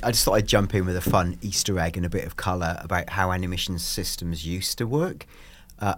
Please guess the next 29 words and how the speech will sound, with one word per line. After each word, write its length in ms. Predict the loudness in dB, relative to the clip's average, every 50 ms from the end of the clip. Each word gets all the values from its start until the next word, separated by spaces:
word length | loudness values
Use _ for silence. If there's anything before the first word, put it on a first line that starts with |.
| 0 2
I 140 | 4 4
remember 500 | 6 6 6 6 6 6 6 4 2 2
attending 580 | 0 0 0 0 0 0 0 0 0 -2 -2 -4 -4
E 180 | -4 -4 -4 -4
three 640 | -6 -10 -8 -6 -4 -2 -2 0 -2 -2 -4 -6 -10 -14 -20 -20 -14 -8
in 140 | -6 -4 -4
the 80 | -4
year 380 | -4 -4 -2 -2 -2 -2 -2 -2
they 160 | -2 -2 -2
revealed 680 | -2 -2 -4 -4 -2 -2 -2 -2 -2 -2 -4 -6 -10 -14 -16 -12
The 100 | -8 -6
Last 360 | -4 -2 -2 -2 -4 -4 -4 -4
of 100 | -2 -2
Us. 300 | -2 -4 -4 -8 -10 -12 -16 -20 -20 -20 -20 -20 -20 -20 -16 -8 -4 -4 -4 -4 -6 -10 -14 -16 -10 -2
And 420 | 0 2 2 2 2 0 -2 -2 -4 -6 -6 -4 -4
at 200 | -4 -2 -2 -4
the 80 | -8 -6
time, 840 | -6 -6 -6 -4 -2 0 0 0 0 -2 -2 -2 -2 -2 -2 -2 -4 -6 -8 -10 -8 -2
nobody 500 | 2 6 6 6 6 6 2 2 2 2
had 100 | 2 4
seen 340 | 4 2 4 2 2 2 0 -2 -2
animation 760 | -2 -2 0 0 2 2 2 2 2 0 0 -2 -2 -2 -4 -4
as 160 | -4 -4 -4
naturalistic 1120 | -2 0 0 0 -2 -2 -4 -6 -6 -4 -4 -4 -4 -4 -4 -4 -4 -4 -4 -6 -6 -6
as 120 | -6 -6 -4
The 100 | -2 -2
Last 280 | -2 -2 -4 -4 -4
of 80 | -4 -4
Us. 240 | -4 -4 -4 -6